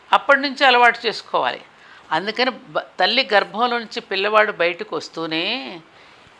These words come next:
ఈ తల, త-, తల నుంచి వస్తాడు కదా. ఎ-, ఎదు-, ఏ కాళ్ళు, చేతులు, వేళ్ళు, పాదాలు, కళ్ళు, చెవులు, ముక్కులు ఏదైతే ప్రసాదించాడో భగవంతుడు, ఇవన్నీ దేవతలతో సమానం.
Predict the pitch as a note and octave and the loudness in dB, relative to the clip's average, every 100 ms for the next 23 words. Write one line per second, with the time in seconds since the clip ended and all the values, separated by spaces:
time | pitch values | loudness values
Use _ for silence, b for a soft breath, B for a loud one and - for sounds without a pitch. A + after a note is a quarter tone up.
0 | - - - A3 A3+ A3 A#3 - A3 A#3+ | -16 -14 -2 0 0 0 -2 2 0 2
1 | B3+ B3+ - A#3 F#3+ F3 D3 C#3 - - | -4 -4 2 2 2 0 -2 -4 -8 -20
2 | _ - G3+ - - G#3 G#4+ - _ - | _ -10 -10 -10 -6 -4 -4 -6 _ -20
3 | C4+ G#3+ A#3+ A#3+ A3+ A#3+ A#3 A#3+ - A3 | -4 0 0 2 4 4 2 -4 -2 -2
4 | G#3+ A3+ G#3+ A3 A3 _ b b b - | -2 -2 -2 -4 -8 _ b b b -2
5 | G#3 G#3+ G3+ G#3 - G#3 G3+ G3+ G3 G3+ | 2 2 2 0 8 8 8 8 6 4
6 | G#3 G#3 G#3 G3+ G3+ G#3 A3 G3+ G3+ G3+ | -2 2 2 2 -2 -2 -2 -2 -2 -2
7 | F#3+ F3 G#3 F#3+ G3 G#3 G#3 G#3+ - D#3 | -4 -8 -2 0 2 0 0 -6 -6 0
8 | F#3+ F3+ F3+ D#3+ F#3 F3+ C#3+ C3+ D3+ D#3+ | 2 2 0 -2 0 0 -2 -4 -4 -8
9 | D#3 E3+ C4 B3+ F#3 _ b b b b | -10 -8 -8 -10 -18 _ b b b b
10 | _ A3 C4 C#4+ A#3 A#3+ C4+ C#4+ C#4 A#3 | _ -2 0 0 4 6 6 6 4 2
11 | B3 - F3+ D#3 C3 | -2 -2 -2 -2 -4